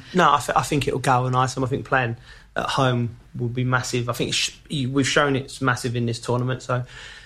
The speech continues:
yeah, I'd like to see them go through for the sake of the group and the country, 'cause it,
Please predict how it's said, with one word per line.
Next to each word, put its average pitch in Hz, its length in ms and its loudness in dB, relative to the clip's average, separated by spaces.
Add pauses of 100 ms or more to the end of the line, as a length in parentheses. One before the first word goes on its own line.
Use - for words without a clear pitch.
(380)
yeah, 135 360 4
I'd 156 140 2
like 156 240 6
to 131 80 -4
see 135 180 -2
them 131 200 2
go 127 200 4
through 131 440 2 (260)
for - 200 0
the - 80 2
sake 131 400 2
of 135 60 -2
the 135 80 2
group 139 460 0 (220)
and 156 160 2
the 127 60 0
country, 135 460 0
'cause 127 220 -4
it, 143 100 -2